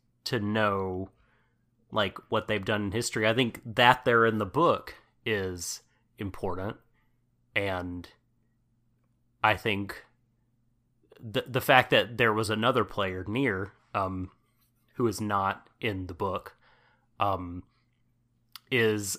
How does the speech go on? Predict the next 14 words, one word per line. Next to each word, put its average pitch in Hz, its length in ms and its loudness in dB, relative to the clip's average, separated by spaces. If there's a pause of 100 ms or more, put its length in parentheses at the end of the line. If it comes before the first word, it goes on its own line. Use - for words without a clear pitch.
again, 104 640 -2 (160)
a - 80 -4
piece - 280 -2
of 120 80 -2
evidence 110 420 -2
to, - 140 -8 (240)
like, 95 260 -6 (840)
towards 101 720 2 (120)
what 113 220 -2
we 113 80 -2
were 104 140 0
saying 95 580 -4 (180)
last - 380 4
time, 85 380 -8